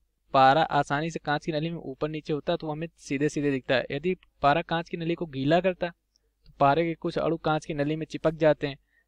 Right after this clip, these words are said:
जिससे कि हम कुछ समय बाद पारे की मात्रा कम हो जाती और जो हमारे पाठ्यांक आता है वो गलत बताने लगता है। तो ये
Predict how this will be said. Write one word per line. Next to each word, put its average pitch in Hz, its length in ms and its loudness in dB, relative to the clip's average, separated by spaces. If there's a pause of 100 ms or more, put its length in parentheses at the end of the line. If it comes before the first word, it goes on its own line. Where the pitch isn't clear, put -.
(240)
जिससे 143 280 -2
कि 160 120 0
हम 160 160 -2 (1080)
कुछ 165 140 -4
समय 165 240 0
बाद 165 180 4 (140)
पारे 151 260 6
की 170 100 -12
मात्रा 156 380 0
कम 160 140 0
हो 160 80 -6
जाती 151 400 2
और 147 120 -2
जो 151 140 -2
हमारे 151 260 0 (640)
पाठ्यांक 156 500 2
आता 147 220 4
है 165 60 0
वो 151 220 -2
गलत 147 280 0 (220)
बताने 143 340 0
लगता 143 300 0
है। 131 140 -4 (420)
तो 151 120 -4
ये 160 280 0